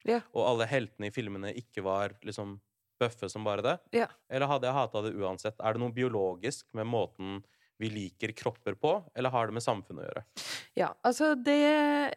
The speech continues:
Speaker 1: ehm, det er mange komplekse ting her. Det er derfor det er så fint at vi kan snakke sammen litt ordentlig om
Speaker 2: Mm.
Speaker 1: disse tingene, eh, og gå litt i dybden på det,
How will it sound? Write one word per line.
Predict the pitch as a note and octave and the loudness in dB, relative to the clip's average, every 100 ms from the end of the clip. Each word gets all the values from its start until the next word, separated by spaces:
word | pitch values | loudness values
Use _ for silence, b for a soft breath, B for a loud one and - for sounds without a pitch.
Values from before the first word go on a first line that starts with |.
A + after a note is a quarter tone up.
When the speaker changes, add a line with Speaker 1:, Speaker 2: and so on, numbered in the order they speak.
| - | -4
Speaker 1:
ehm, | C4 C4 C4 C4 C4 B3+ A#3+ | 0 2 2 2 2 0 2
det | C4 | 4
er | |
mange | C4+ A3 - | 4 2 -2
komplekse | - G3 - - - - F#3 | -8 -8 -10 -10 -10 -8 -6
ting | E3+ F3+ | -4 -4
her. | G#3 | -4
Det | - G3+ | -4 -2
er | |
derfor | G3+ - A3 | -2 0 0
det | |
er | A3+ | 0
så | |
fint | - E3+ - | -4 -8 -8
at | - | -6
vi | |
kan | F3+ F#3+ | -6 -6
snakke | - - F3 | -12 -8 -6
sammen | D#3 D#3+ E3+ | -2 -2 -2
litt | F#3 - | -4 -8
ordentlig | - - F3+ | -14 -6 -6
om | E3+ F3 F3 - B | -4 -6 -6 -6 B
Speaker 2:
Mm. | G3+ F#3 | -6 0
Speaker 1:
disse | G3+ F#3+ | 0 -2
tingene, | F3 E3 F3 F3+ E3 - _ - | -4 -6 -6 -6 -8 -16 _ -2
eh, | F#3+ F3+ E3+ B B B B - | 0 0 -6 B B B B -2
og | G3 | 2
gå | G3+ | 2
litt | G3+ - | 2 -2
i | |
dybden | G#3+ G#3 D#3+ E3+ D#3+ | -4 -6 -6 -8 -6
på | - | -2
det, | C#4+ | -2